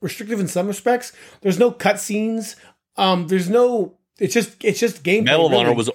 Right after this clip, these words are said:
Speaker 2: overtly constrictive sometimes, although it also had more diversity to it. Um, so,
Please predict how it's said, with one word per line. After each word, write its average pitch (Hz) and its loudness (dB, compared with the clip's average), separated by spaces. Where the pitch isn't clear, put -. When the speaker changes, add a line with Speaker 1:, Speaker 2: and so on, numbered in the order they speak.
Speaker 2:
overtly 95 -2
constrictive 87 -8
sometimes, 82 -6
although 101 4
it 92 -2
also 95 0
had 82 -2
more 87 -4
diversity 80 -6
to 64 -6
it. - -14
Um, 80 -6
so, 87 0